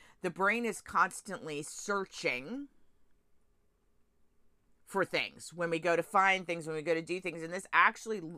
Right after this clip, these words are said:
um, heightens stress levels within the body,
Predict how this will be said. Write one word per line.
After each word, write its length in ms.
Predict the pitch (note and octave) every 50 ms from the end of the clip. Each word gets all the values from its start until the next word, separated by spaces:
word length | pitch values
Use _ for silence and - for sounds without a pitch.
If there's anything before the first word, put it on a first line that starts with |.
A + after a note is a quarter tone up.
| - _ - - _ _ _ _ -
um, 260 | F3 D#3 C#3+ C#3 A#2+ -
heightens 680 | - - G3+ A3 C#4+ B3+ - F#3 E3 D#3 D#3 D3+ - - - - _ _ _
stress 460 | - - - - A3 A3 A3 G#3+ -
levels 360 | G#3 G3+ F#3 E3 E3 D#3+ D3+
within 320 | E3 E3 D3+ - E3 D3+ D#3
the 80 | D3
body, 440 | D3 D3 C#3 C#3+ C3+ B2 C3 C#3+ C#3+